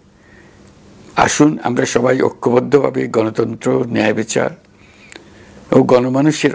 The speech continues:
অধিকার প্রতিষ্ঠার পথে অবিচল পদক্ষেপে এগিয়ে যাই। এটাই হবে শহীদ হাদির প্রতি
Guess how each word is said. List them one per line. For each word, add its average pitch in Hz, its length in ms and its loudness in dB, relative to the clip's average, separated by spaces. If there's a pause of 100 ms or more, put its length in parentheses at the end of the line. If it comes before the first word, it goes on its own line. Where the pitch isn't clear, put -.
(100)
অধিকার 131 360 2
প্রতিষ্ঠার 117 500 -4
পথে 107 240 -6 (880)
অবিচল 120 380 2 (100)
পদক্ষেপে 117 540 -2 (100)
এগিয়ে 107 300 -4
যাই। - 140 -4 (2000)
এটাই 139 280 4
হবে 120 180 -2 (120)
শহীদ 113 240 -2 (1400)
হাদির 120 360 0
প্রতি - 180 -6